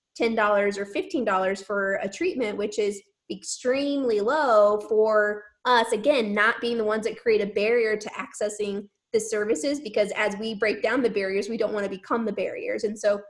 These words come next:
really keeping a check in on our mission and not ever looking at we're making money, but rather we're meeting a mission. But how do we either break even, be sustainable, um, but not always looking at the, the dollar as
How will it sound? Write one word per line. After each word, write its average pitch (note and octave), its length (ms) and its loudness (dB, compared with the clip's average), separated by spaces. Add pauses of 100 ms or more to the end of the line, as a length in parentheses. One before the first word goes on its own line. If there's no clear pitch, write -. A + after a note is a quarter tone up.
(180)
really D4+ 300 -2
keeping B3 420 -4
a A3 120 -4
check B3 380 -6
in A3+ 160 0
on G3+ 520 0 (280)
our G#3+ 100 4
mission A3+ 520 0
and A#3 120 0
not A3 300 0
ever G#3+ 260 0
looking G#3+ 420 0
at G3 380 2 (360)
we're G#3+ 160 0
making G#3+ 360 -2
money, A3+ 640 0
but G#3+ 120 2
rather G#3+ 280 2
we're G#3+ 80 2
meeting A3+ 340 -2
a G3+ 40 -2
mission. G#3 680 0 (200)
But A3 100 -2
how C4 160 0
do E4+ 100 0
we D#4 80 0
either A3 480 -2
break A#3 300 2
even, C4+ 520 0
be D4 180 -2
sustainable, A#3+ 880 0 (220)
um, G#3+ 220 2
but A3 120 2
not A#3 180 2
always A#3 280 4
looking A3 300 -2
at G#3 200 -4
the, G3 400 2
the G#3 100 0
dollar G#3 480 4
as F#3+ 520 0